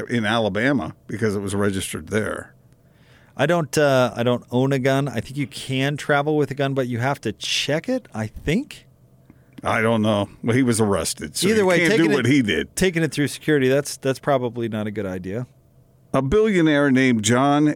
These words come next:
Speaker 1: Katsamatidis, if that's how you say it, I don't know. He was eating dinner at, you're gonna hate this, Jake. He was eating dinner at Man-, at a Man-, a Manhattan restaurant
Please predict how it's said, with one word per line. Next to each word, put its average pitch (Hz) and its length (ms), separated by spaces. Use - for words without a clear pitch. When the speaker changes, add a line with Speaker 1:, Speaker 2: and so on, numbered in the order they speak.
Speaker 1:
Katsamatidis, 139 1700
if - 100
that's 95 220
how 107 80
you 95 120
say 98 340
it, 101 80
I 98 120
don't 92 200
know. 92 200
He 151 80
was 147 200
eating 202 340
dinner 151 360
at, 127 240
you're 170 140
gonna 90 180
hate 95 240
this, 78 240
Jake. - 440
He 139 140
was 123 200
eating 180 340
dinner 123 360
at 117 180
Man-, 123 440
at 120 120
a 107 40
Man-, 113 240
a 117 120
Manhattan 120 720
restaurant 95 560